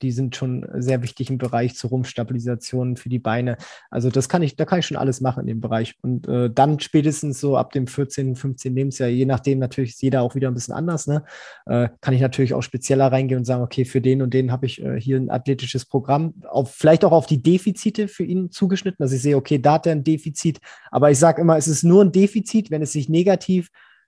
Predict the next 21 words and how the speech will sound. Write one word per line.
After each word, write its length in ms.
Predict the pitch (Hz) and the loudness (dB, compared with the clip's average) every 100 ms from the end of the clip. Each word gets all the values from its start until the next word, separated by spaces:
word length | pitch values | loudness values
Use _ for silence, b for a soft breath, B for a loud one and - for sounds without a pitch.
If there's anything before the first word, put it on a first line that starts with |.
| _ | _
auf 260 | - 139 | -2 -2
die 100 | 127 | 2
Leistungsfähigkeit 840 | 143 160 160 160 - 160 - 147 - | 4 4 4 -2 -2 -2 -2 -4 -4
auf 100 | 131 | -6
dem 160 | 143 | -6
Platz 240 | - 147 - | -2 -2 -2
auswirkt, 500 | 139 110 131 127 - | -6 -6 -6 -8 -6
ne? 200 | 151 - | -8 -8
Und 160 | - 127 | -4 0
man 100 | 147 | 4
sollte 260 | 139 160 165 | 6 4 4
immer 240 | 196 202 | 4 4
versuchen, 600 | 190 170 180 185 180 147 | 4 2 2 2 -2 -2
das 180 | 151 135 | -4 -4
Problem 360 | - 143 160 | -2 2 2
erst 220 | 147 139 165 | 0 -2 -2
auf 140 | 139 | -4
dem 100 | 131 | -4
Platz 240 | - 135 | -4 -4
zu 140 | - 127 | -2 0
beheben. 380 | 123 117 113 | 0 0 -4